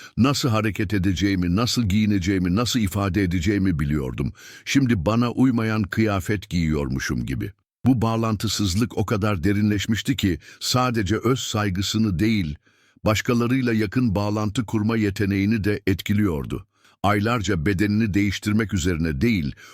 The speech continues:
onunla ilişkisini iyileştirmek üzerine çalıştık.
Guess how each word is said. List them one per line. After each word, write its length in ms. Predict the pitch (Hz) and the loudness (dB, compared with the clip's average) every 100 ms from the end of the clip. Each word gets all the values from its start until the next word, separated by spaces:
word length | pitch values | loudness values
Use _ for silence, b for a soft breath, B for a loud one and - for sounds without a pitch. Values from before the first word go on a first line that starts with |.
| B | B
onunla 420 | 107 139 143 120 | 2 4 2 0
ilişkisini 680 | - 104 95 - 104 80 92 | 0 0 0 -2 -4 -2 -2
iyileştirmek 720 | 92 95 98 92 98 95 87 | 0 0 0 0 -2 -2 0
üzerine 360 | 80 80 71 67 | -2 -2 -2 -4
çalıştık. 640 | 71 67 71 - 101 | -4 -6 -8 -10 -14